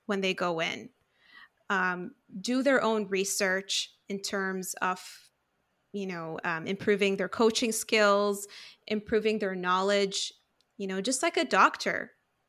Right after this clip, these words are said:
You know, a patient goes to a doctor with a problem, and they're expecting the doctor to figure out how to fix it. The patient doesn't tell the doctor what tools they need to use.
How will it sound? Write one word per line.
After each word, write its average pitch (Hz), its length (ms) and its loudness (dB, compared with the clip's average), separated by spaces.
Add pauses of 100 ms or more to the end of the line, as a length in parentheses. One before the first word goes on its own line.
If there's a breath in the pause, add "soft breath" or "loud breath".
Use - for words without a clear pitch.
You 214 80 -4
know, 196 200 -4 (160)
a 226 60 -2
patient 302 640 0
goes 240 440 2
to 220 180 -2
a 196 60 0
doctor 185 760 -2
with 202 140 0
a 202 40 -2
problem, 202 680 2 (720)
and 220 300 2
they're 233 180 6
expecting 196 1200 0
the 208 60 -2
doctor 208 500 0
to 208 120 -4
figure 247 300 -2
out 214 160 4
how 196 100 4
to 180 100 -4
fix - 400 -2
it. - 200 -2 (320)
The - 160 -2
patient 392 260 2
doesn't 220 340 0
tell 269 360 6
the 196 120 4
doctor 190 400 -2
what 185 220 -4
tools 240 420 2
they 190 180 0
need 180 200 -4
to 190 100 -2
use. 175 460 -6